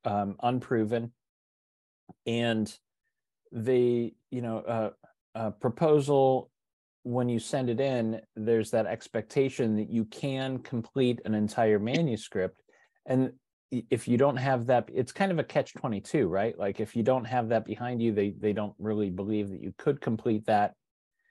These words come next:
Um, so that's why a proposal could get you in more trouble than it's worth. So I'm suggesting you just write, um,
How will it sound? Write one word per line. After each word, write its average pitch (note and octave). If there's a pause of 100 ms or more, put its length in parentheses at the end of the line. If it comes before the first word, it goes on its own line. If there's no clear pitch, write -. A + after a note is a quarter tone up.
(340)
Um, G2 (180)
so -
that's C3
why C3
a A2+
proposal A2
could G2
get G#2+
you G2+
in F#2+
more F#2+
trouble F#2+
than F#2+
it's F#2
worth. C3+ (100)
So G2+ (680)
I'm C3
suggesting A#2
you G#2+
just A2
write, G2+ (840)
um, F#2